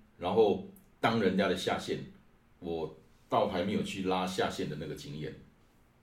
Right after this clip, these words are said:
OK，进入今天的正题。创业失败的原因只有一个，那就是没有钱了。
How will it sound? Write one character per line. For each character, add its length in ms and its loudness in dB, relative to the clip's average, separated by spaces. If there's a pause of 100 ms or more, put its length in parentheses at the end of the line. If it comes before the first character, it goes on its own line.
(1400)
OK， 400 6
进 160 0
入 200 6
今 180 0
天 120 6
的 380 10
正 220 0
题。 240 -6 (1200)
创 320 4
业 240 10
失 300 4
败 180 4
的 140 4
原 200 2
因 160 2
只 200 -4
有 160 2
一 340 -6
个， 240 -2 (1160)
那 100 4
就 180 6
是 420 -2 (760)
没 240 4
有 180 6
钱 520 -2
了。 320 0